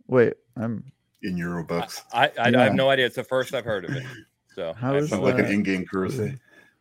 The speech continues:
Speaker 2: All right.
Speaker 3: Eurobucks. <laughs> Uh, so thank you, Gecko, for the six euro super chat, and we will try and
Speaker 2: Yes.
Speaker 3: figure out what Google's doing, but, uh, I suspect that we may not have a clue because it's Google. So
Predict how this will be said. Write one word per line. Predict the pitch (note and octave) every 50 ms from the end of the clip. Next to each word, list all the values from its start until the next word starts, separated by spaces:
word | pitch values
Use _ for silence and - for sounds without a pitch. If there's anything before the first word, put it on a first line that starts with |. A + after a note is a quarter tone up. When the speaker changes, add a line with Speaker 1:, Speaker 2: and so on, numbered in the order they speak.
| _ _ - - A#2+
Speaker 2:
All | A#2+
right. | B2 A#2+ A2 G2+ F#2 F2 E2 D#2+ E2+
Speaker 3:
Eurobucks. | F2+ F2 F#2 F2+ - - - - _ _ - - _ - - - - -
<laughs> | - E3+ C#3 A2 A2+ A2 F3+ F#3+ F#3 F3 E3+ E3 D#3+ D#3 C#3+ -
Uh, | - A2 A2 A2+ A2 A2+
so | - - C#3 C3 A#2+ G#2+ G#2+ - -
thank | D3+ D#3+ E3 D#3
you, | - D3+ C#3+ C#3
Gecko, | A#2+ - C#3 C3+ C3+ D3 C#3+ D3 D3
for | - - A2+
the | A2 G#2+ G#2
six | - - A3 A#3 A3+ - - - - _ _
euro | - G2 G2+ G2 F2+ F2 F2 F2+ F2+
super | F#2 - G#2 F2+ - F2
chat, | - - G2+ G#2 A#2+ C3
and | C3 A2+ A2 A2
we | A#2 B2 B2+
will | A2+ A#2+ A#2+ A#2
try | - - C#3+
and | E3 E3+
Speaker 2:
Yes. | - -
Speaker 3:
figure | A2 - A2
out | G#2+ G2+
what | G#2+ G#2 -
Google's | B2 B2 A2 A#2 A2+ G#2 -
doing, | - D3+ D#3+ C#3+ A2 G2 G2 G2 F2+
but, | G2+ G2 F#2+ -
uh, | G2 G2+ G2 F#2+ E2+
I | G2+ G2 G2
suspect | - - G2+ - - - A2 G#2+ - -
that | F#2+ D2
we | G2 G2+ G2+
may | F#2+ G2 G2 G2
not | G2+ G2+ G2 F#2
have | G2+ F#2+ E2
a | E2+
clue | - _ - G#2+ A2 A2
because | G2 F#2+ - - F2+ -
it's | F#2+ - -
Google. | _ C#2+ C2+ - _ _ _ _ _ _ _ _
So | _ - - E2 A1